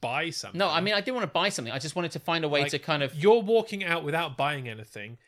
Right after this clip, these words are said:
Speaker 1: is a message to them to cut their shit out and give you something,
Speaker 2: Yeah.
Speaker 1: produce something that is worth buying.
Speaker 2: I mean,
Speaker 1: It's a, it's a gift for them.
Speaker 2: That's fine. That, that's nice. One of the only gifts I gave this year, but that's <laughs> fine.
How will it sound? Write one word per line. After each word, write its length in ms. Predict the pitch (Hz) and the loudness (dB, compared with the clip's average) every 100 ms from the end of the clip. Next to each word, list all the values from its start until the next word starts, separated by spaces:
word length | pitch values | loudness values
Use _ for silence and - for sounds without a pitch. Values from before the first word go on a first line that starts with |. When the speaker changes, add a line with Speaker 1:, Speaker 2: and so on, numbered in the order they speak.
| - | -14
Speaker 1:
is 140 | 131 | -6
a 80 | 127 | -4
message 480 | 139 180 - 156 - | 0 0 0 -6 -6
to 80 | 143 | -6
them 300 | 123 110 123 _ - | -4 -6 -14 _ -16
to 100 | 127 | -12
cut 340 | - - - | -4 -2 0
their 140 | 196 185 | 0 0
shit 320 | - 175 - | -2 -4 -2
out 240 | 113 117 - | -4 -4 -8
and 200 | 139 127 | -8 -2
give 240 | 160 156 | -2 0
you 160 | 160 165 | -4 -4
something, 600 | - 147 127 98 117 160 _ _ - | -4 -6 -6 -10 -10 -12 _ _ -4
Speaker 2:
Yeah. 160 | - 104 | 0 0
Speaker 1:
produce 220 | 208 202 | 0 -2
something 560 | - 180 160 113 110 123 | -2 -2 -4 -10 -12 -10
that 160 | 127 | -8
is 160 | 117 - | -8 -6
worth 280 | 123 127 - | -4 -6 -8
buying. 340 | 113 101 92 | -10 -10 -16
Speaker 2:
I 180 | 98 - - | -20 -14 -6
mean, 80 | 185 | -4
Speaker 1:
It's 140 | - | -4
a, 100 | 131 - | -8 -8
it's 240 | 147 139 156 | -8 -4 -4
a 80 | |
gift 600 | 139 - 190 - - - - _ _ _ _ _ | -4 0 0 0 -8 -12 -14 _ _ _ _ _
for 220 | - 165 | -2 -2
them. 440 | 135 180 135 95 - _ _ | 4 4 4 -2 -16 _ _
Speaker 2:
That's 280 | 180 170 - | -2 -2 -8
fine. 540 | - - 180 85 131 - | -2 -2 -2 -6 -12 -12
That, 240 | 92 - - | -14 -14 -10
that's 200 | 113 101 | -8 -6
nice. 320 | 120 92 - | -6 -6 -8
One 100 | 107 | -8
of 60 | 101 | -6
the 80 | 104 | -6
only 120 | 104 | -6
gifts 220 | 107 - | -8 -8
I 60 | 92 | -6
gave 240 | 101 120 | -6 -8
this 160 | 90 - | -12 -12
year, 120 | 78 | -10
but 180 | 85 - _ _ - - | -10 -14 _ _ -10 -4
that's 280 | 175 - - | -2 -2 -8
<laughs> 140 | 311 | -4
fine. 380 | 175 113 92 104 | -2 -2 -6 -10